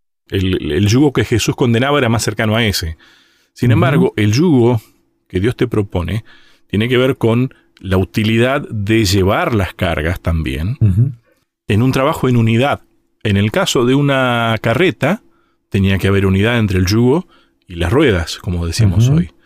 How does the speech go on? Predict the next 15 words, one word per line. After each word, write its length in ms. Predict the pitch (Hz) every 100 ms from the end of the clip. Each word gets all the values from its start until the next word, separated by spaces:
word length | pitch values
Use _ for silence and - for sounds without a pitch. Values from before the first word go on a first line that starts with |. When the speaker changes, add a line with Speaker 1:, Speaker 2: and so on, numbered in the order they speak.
| _ _ _ _ _
Speaker 1:
Y 60 | 110
creo 220 | 190 226
que 120 | -
esto 120 | -
simboliza, 840 | 196 175 135 147 165 - 127 123 156 _ _ _ _
en 120 | - 98
el 100 | 95
contexto 600 | 98 104 147 - 139 123
de, 240 | 104 90 85 85 - _ _
del 180 | 104 90
texto, 420 | 127 - 120 - _ _ _
valga 300 | 87 87 87
la 220 | 80 71
casi 380 | - 113 110 107
redundancia, 800 | 95 90 92 95 85 101 151